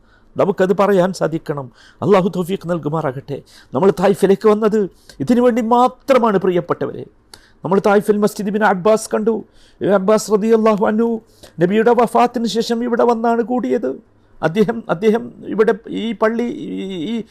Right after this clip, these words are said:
ഈ സ്ഥലത്ത് അദ്ദേഹത്തിനൊരു പള്ളി ഉണ്ടായിരുന്നു, ഇവിടെ ദർസ് ഉണ്ടായിരുന്നു. അതാണ് നമ്മൾ കണ്ട മസ്ജിദ് ഇബ്നു അബ്ബാസ്.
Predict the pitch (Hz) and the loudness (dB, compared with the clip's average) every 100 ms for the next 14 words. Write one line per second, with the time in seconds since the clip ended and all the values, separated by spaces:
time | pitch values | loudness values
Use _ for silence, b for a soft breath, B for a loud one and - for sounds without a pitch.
0 | b 226 220 233 226 233 220 233 226 226 | b -4 0 -2 0 -2 -2 -2 -4 -4
1 | - 214 233 233 240 240 226 196 208 202 | -4 -2 -4 -2 -2 -2 -6 -2 -4 -4
2 | 240 247 254 247 233 202 _ _ _ _ | -6 -4 -4 -8 -14 -18 _ _ _ _
3 | _ - 147 185 226 220 226 226 233 226 | _ -6 -2 0 0 0 -2 -2 -2 -4
4 | - 226 226 226 226 202 180 226 240 - | -4 -8 -6 -4 -4 -4 0 0 -2 -8
5 | - | -16